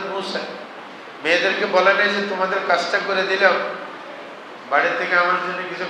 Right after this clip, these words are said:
খানা নিয়ে আসো, আমি তো মুসাফির মানুষ"? নাকি বলছিল? চাইছিল না? চায় না। আল্লাহর কাছে বলছে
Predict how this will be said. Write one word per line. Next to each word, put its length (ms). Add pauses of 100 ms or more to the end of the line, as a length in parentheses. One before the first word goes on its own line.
খানা 240
নিয়ে 160
আসো, 180
আমি 200
তো 60 (100)
মুসাফির 480
মানুষ"? 300 (580)
নাকি 220
বলছিল? 460
চাইছিল 340 (840)
না? 180
চায় 160
না। 200 (600)
আল্লাহর 260
কাছে 200
বলছে 300